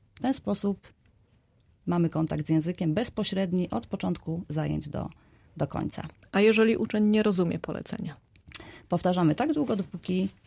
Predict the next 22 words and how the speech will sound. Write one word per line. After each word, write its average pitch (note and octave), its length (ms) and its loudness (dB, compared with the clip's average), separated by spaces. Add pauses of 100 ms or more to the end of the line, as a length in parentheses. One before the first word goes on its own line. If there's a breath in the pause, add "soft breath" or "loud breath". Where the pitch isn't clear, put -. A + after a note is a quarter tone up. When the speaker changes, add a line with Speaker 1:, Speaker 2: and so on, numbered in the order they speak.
Speaker 1:
nie F3 100 4
będzie G#3 200 2
wiedział, F3+ 220 2
o E3 40 2
co D#3+ 100 -4
chodzi. C#3+ 200 -2
Oczywiście A3+ 300 -2
możemy A3+ 260 2
się G#3+ 100 0
wspomagać G3+ 440 0
troszeczkę F3 340 0
gestami, D#3+ 600 4 (120)
jeżeli D3+ 280 0
chcemy, D#3 300 2
żeby D3 120 -4
otworzył D3+ 320 0
okno, E3 280 2
możemy C#3+ 380 2 (300 loud breath)
mu - 120 0
wskazać A3+ 520 0
na G#3+ 120 0
okno F#3 460 0